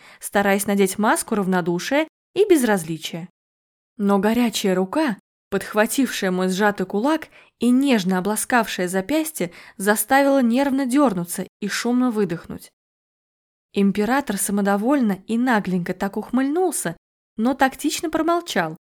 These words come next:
хотя наверняка заметил мою на него реакцию. «У меня для тебя сюрприз, Лиза»,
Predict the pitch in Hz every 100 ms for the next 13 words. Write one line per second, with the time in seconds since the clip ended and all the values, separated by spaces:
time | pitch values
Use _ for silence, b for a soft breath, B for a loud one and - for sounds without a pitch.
0 | _ _ - 180 196 190 196 208 247 247
1 | 370 320 339 262 180 - 175 175 _ -
2 | 190 185 190 294 240 190 202 214 170 -
3 | - 156 160 - _ _ - 202 196 196
4 | 220 277 254 262 196 214 - 262 254 294
5 | 214 165 - 240 240 175 165